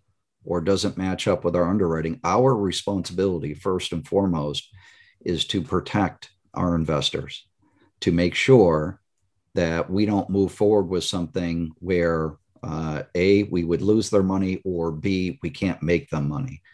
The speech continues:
So we want to make sure we satisfy those two conditions. Nobody has a crystal ball. Nobody can see into the future, but we certainly believe that by ex-,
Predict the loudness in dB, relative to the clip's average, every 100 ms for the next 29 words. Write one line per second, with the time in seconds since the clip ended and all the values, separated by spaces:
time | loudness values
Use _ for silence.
0 | _ _ -2 0 2 2 4 4 4 2
1 | 2 0 0 2 2 2 0 0 -2 -2
2 | -4 -4 -4 -2 0 0 0 -2 -2 -2
3 | 0 0 0 -2 -4 -6 -12 _ _ _
4 | _ _ -16 -6 0 4 4 6 6 8
5 | 6 4 0 -2 -2 -2 -2 -4 -2 -4
6 | -2 0 0 2 -2 -2 -2 -2 -2 -4
7 | -4 -2 -2 -4 -6 -8 _ _ _ _
8 | _ 0 0 0 -6 _ -4 -2 2 4
9 | 4 4 2 2 4 4 4 2 -6 -10
10 | _ _ _ _ _ -4 -2 -2 -6 -4
11 | -2 -2 -2 -4 -10 _ -6 -4 -6 -10
12 | -10